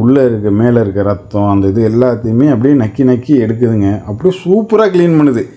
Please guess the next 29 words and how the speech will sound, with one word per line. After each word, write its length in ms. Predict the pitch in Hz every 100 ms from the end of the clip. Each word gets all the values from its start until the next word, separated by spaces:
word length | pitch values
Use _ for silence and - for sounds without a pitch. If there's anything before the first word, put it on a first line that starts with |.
| - - -
இதுக்கெல்லாம் 440 | 127 135 185 185 135
யாரு 280 | 151 220 214 156
சொல்லி 200 | 160 202
கொடுத்தானே 460 | 190 180 180 180 165
தெரியல. 260 | 151 135 113 - - _ - -
அது 120 | 110 120
அப்படியே 560 | 110 113 - 185 202 240 - - 120
அந்த 140 | 117 110
ஜெனட்டிக்லேயே 640 | 135 170 160 165 160 180
இருக்கும் 260 | 160 135 143
அப்படின்றது 520 | 127 131 127 127 131 131 127
தான் 180 | 143 127
போல, 160 | 127 117
விதி 180 | 117 123 120 107
போல. 120 | 98 - - _ _
இப்போ 160 | - 117 120
பாருங்க, 280 | 156 151 139 147
அப்படியே 220 | 127 151 135
உள்ளே 160 | 135 135
இருக்குது. 340 | 113 110 98 120 151 - - - 135
அது 120 | 156 151
அப்படியே 240 | 143 175 214
வந்து 180 | 185 220
அந்த 120 | 180 139
குட்டியை 300 | 156 233 208
வந்து 180 | 180 214 226 180 156 165
சரி 160 | 175 190
பண்ணிக்கிட்டே 320 | 180 170 180
இருக்குங்க. 280 | 147 139 127